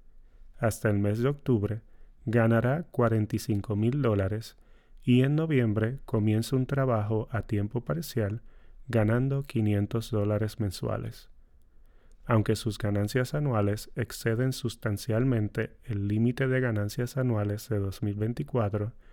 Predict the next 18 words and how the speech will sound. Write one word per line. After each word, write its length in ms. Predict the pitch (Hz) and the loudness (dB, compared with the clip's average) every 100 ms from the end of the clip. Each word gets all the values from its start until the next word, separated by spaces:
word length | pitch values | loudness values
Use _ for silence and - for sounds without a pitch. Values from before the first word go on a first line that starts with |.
| - - - - | -20 -20 -16 -4
veintidós 600 | 107 98 107 98 101 110 | -4 -2 -2 -2 -4 -2
mil 300 | 107 127 147 | -2 -2 -4
trescientos 640 | 117 107 107 101 120 120 | -6 -4 -4 -4 -4 -4
veinte 280 | 104 101 120 | -2 -2 -2
dólares, 580 | 127 101 98 120 - - - - - - - - - - | -2 0 0 -4 -8 -16 -18 -20 -20 -18 -16 -18 -16 0
recibirá 520 | 135 156 151 160 135 | 2 4 2 2 2
los 180 | 139 143 | 0 0
pagos 360 | 127 117 117 | 2 4 2
de 120 | 117 107 | 0 -2
seguro 420 | - 101 104 120 | 0 0 2 0
social 540 | - 143 - 104 110 - - - - - | -2 -8 -4 -4 -4 -8 -20 -20 -20 0
por 160 | 123 | 4
los 220 | 131 156 123 | 4 2 2
meses 340 | 117 113 113 | 0 0 -2
de 140 | 110 104 | 0 0
noviembre 680 | 98 104 110 127 139 151 - | 0 2 2 0 -2 -4 -6
y 140 | 135 107 | -2 0
diciembre. 640 | 101 - 101 98 95 101 | 0 0 -2 -2 -4 -8